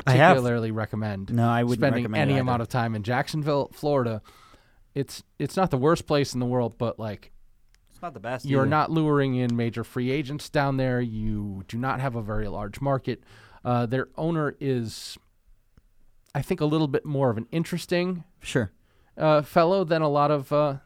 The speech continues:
Speaker 2: than a lot of other owners.
Speaker 1: Yeah.
Speaker 2: But yet, you know, he's not the deepest pocket guy.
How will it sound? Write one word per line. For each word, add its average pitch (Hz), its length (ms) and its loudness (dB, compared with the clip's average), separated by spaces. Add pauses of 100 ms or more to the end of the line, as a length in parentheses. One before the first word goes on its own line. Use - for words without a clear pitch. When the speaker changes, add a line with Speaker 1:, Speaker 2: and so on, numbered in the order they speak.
(180)
Speaker 2:
than 143 140 -2
a 143 60 2
lot 143 180 4
of 135 100 2
other 131 240 2
owners. 143 420 -4 (120)
Speaker 1:
Yeah. 110 200 -8 (1300)
Speaker 2:
But 123 400 -2
yet, 127 260 -2 (100)
you 139 100 -2
know, 117 80 0
he's 120 180 -4
not 131 160 -2
the 117 80 -8
deepest 117 340 -8
pocket 120 320 0
guy. 117 300 0